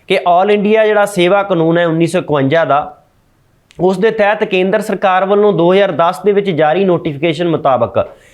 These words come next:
ਭਾਰਤੀ ਪੁਲਿਸ ਸੇਵਾ ਕੈਡਰ ਨਿਯਮ ਆ ਜਿਹੜਾ ਉੱਨੀ ਸੌ ਚੁਰੰਜਾ ਦੇ ਨਿਯਮ ਚਾਰ ਦੇ ਉਪ ਨਿਯਮ ਇੱਕ ਤੇ ਦੋ ਦੇ ਨਾਲ ਪੜ੍ਹਿਆ ਜਾਣ ਵਾਲਾ ਕੇਂਦਰ ਸਰਕਾਰ ਨੂੰ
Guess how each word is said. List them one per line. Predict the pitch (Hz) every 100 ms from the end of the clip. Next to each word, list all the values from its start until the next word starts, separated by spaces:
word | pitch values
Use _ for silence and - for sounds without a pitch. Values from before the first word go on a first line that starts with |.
| _
ਭਾਰਤੀ | 202 170 156 240 202
ਪੁਲਿਸ | 208 214 214 214 220 220 - _ _
ਸੇਵਾ | - 190 190 208 208
ਕੈਡਰ | 214 190 175 180
ਨਿਯਮ | 190 175 185 190
ਆ | 175
ਜਿਹੜਾ | 185
ਉੱਨੀ | 175 175 175
ਸੌ | 233
ਚੁਰੰਜਾ | 220 202 180 208 208
ਦੇ | 196
ਨਿਯਮ | 170 170 190
ਚਾਰ | 180 175 170 185
ਦੇ | 170 202 208
ਉਪ | 214 214
ਨਿਯਮ | 214 170 180 185
ਇੱਕ | 175 175 190
ਤੇ | 202
ਦੋ | 165 156 160
ਦੇ | 175
ਨਾਲ | 160 160
ਪੜ੍ਹਿਆ | 160 160 185 175
ਜਾਣ | 160 151
ਵਾਲਾ | 147 160 185 - _ _
ਕੇਂਦਰ | 214 220 226 254
ਸਰਕਾਰ | 254 - 185 180 175
ਨੂੰ | 185 185 175